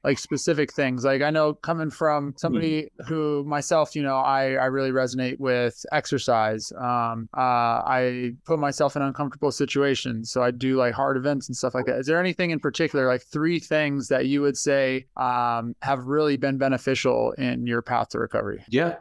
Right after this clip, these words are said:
Speaker 2: I love that. Um, obviously the first one is taking that step, right, of reaching out for help. That, that, that, that is, that's the foundation, of course.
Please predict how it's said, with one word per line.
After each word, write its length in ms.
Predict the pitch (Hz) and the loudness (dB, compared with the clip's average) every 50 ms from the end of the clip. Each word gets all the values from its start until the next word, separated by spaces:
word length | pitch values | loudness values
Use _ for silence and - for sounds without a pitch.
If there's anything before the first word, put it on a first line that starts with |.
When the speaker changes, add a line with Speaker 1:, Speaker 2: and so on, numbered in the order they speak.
| - | -8
Speaker 2:
I 60 | - 107 | -4 -2
love 160 | 107 104 - | -2 0 0
that. 180 | 98 95 - - 107 | -2 -4 0 0 2
Um, 460 | 113 113 110 107 104 104 98 92 - _ _ - | 2 2 2 2 2 0 0 -2 -6 _ _ 0
obviously 300 | 131 135 135 139 - 127 | 0 0 0 0 0 -2
the 100 | 120 - | -2 0
first 240 | - 113 110 - - | 0 -2 -2 -2 -2
one 240 | 113 110 113 110 - _ _ - | -2 -2 -2 -4 -6 _ _ -4
is 440 | 104 104 101 98 95 92 - - - | 0 0 0 0 0 -4 -8 -8 -4
taking 220 | - 117 104 107 | -2 -2 0 0
that 140 | 104 98 95 | 0 -2 -2
step, 300 | - - - 104 92 - | -2 0 0 0 0 -2
right, 260 | - 92 95 101 - | -2 -4 -4 -4 -6
of 80 | - 92 | -4 -2
reaching 260 | 98 98 98 - 98 | -2 -2 0 0 0
out 160 | 95 92 92 | 0 0 -2
for 100 | - 98 | -2 -4
help. 240 | 90 87 87 - _ - - - | -4 -4 -4 -6 _ -16 -14 -10
That, 320 | 113 101 110 107 107 107 - | -4 0 0 0 0 0 0
that, 260 | 107 107 104 101 - | 0 0 0 0 0
that, 360 | 113 104 104 101 98 - - _ _ - | 0 2 2 0 0 -4 -8 _ _ 0
that 240 | 107 104 101 101 | 2 2 4 2
is, 380 | 107 101 98 95 - - - - _ _ | 2 0 -2 -4 -6 -10 -12 -16 _ _
that's 440 | - 104 98 95 - - - - - _ _ | -2 -2 0 0 -2 -6 -10 -12 -14 _ _
the 60 | - | -8
foundation, 520 | - - 95 90 87 87 85 87 - - 95 | -2 -2 0 0 0 -2 -2 -2 -2 -2 -4
of 100 | 87 - | -4 -4
course. 440 | - - 92 92 - - - - - | -4 -4 -4 -2 -2 -4 -6 -8 -12